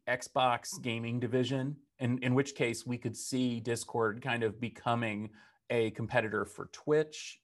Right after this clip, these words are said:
uh, which is over at Amazon. It could become a competitor for Reddit, for Twitter. Uh, you know, it could become a new sort of a gamer service. Uh, we could also see, as I said, if, if Microsoft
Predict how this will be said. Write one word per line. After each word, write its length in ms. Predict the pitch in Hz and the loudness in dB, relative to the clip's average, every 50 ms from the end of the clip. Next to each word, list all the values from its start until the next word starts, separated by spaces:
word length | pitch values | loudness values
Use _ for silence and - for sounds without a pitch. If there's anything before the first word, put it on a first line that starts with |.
| _ _ | _ _
uh, 160 | - 107 107 107 | 0 2 2 2
which 220 | 104 107 107 117 | 0 -2 -2 -2
is 100 | 104 104 | 0 0
over 180 | 104 101 101 104 | 0 2 0 0
at 80 | 95 110 | -2 -2
Amazon. 720 | 120 123 127 127 123 113 127 123 117 120 117 113 113 113 - _ _ - _ _ _ | -2 -2 0 0 0 -2 -2 -2 -2 -4 -4 -4 -6 -6 -10 _ _ -20 _ _ _
It 100 | 120 110 | -2 0
could 140 | - - 101 | 0 -2 -4
become 580 | 101 107 - - 113 110 107 104 104 104 104 104 - | -4 -6 -4 0 0 2 4 4 2 2 0 -2 -2
a 220 | 117 107 104 101 | 0 2 2 2
competitor 480 | 98 - 113 98 - 117 110 107 113 101 | 2 -2 -2 2 4 4 4 4 2 0
for 180 | - 113 101 | 2 -2 -2
Reddit, 520 | 92 92 113 117 131 143 156 151 147 143 - - _ _ _ _ _ _ _ | 0 0 0 0 2 4 4 2 2 2 -2 -8 _ _ _ _ _ _ _
for 100 | - 101 98 | -6 -6 -6
Twitter. 680 | - - - 165 147 147 143 135 135 131 131 131 - _ _ _ _ | -6 -4 0 2 4 6 6 4 4 2 0 -2 -6 _ _ _ _
Uh, 320 | 113 107 104 101 104 104 107 | 0 2 4 4 4 2 2
you 120 | 107 107 | 0 0
know, 100 | 104 98 | 0 0
it 120 | 95 95 | -2 0
could 140 | - 123 107 | 0 -2 0
become 520 | - 117 - - 123 113 113 110 107 107 - | 0 -6 -4 -2 -2 -2 -2 -2 -2 -4 -4
a 100 | - 113 | -4 -4
new 440 | 113 110 113 117 117 117 117 117 113 | -2 -2 -2 -2 0 0 0 0 0
sort 220 | 113 - 127 117 110 | 0 0 0 0 0
of 60 | 107 | 0
a 40 | 104 | -2
gamer 360 | - 113 104 101 123 127 127 | -2 -4 -4 -2 -2 -2 -2
service. 540 | 127 - 139 139 143 160 156 - - - - _ _ _ _ _ _ _ _ _ _ - | -2 0 0 0 0 -2 -6 -6 -8 -12 -14 _ _ _ _ _ _ _ _ _ _ 0
Uh, 320 | 117 110 107 104 104 82 76 - | 2 4 4 4 2 0 -2 0
we 160 | 135 131 127 | 2 2 2
could 160 | 127 143 139 | 4 4 2
also 300 | 113 101 110 - - 123 | 2 2 2 0 0 -2
see, 400 | 117 - - 120 120 120 117 113 | -2 -2 -2 -2 -2 0 2 2
as 140 | 110 113 110 | 2 2 2
I 60 | 110 | 0
said, 260 | 110 - - 113 104 | 0 2 0 2 2
if, 160 | 104 107 - - | 2 0 0 -4
if 160 | - 120 113 - | -8 -8 -6 0
Microsoft 500 | 113 113 110 - 123 - - 113 110 | 2 2 2 2 0 0 0 0 0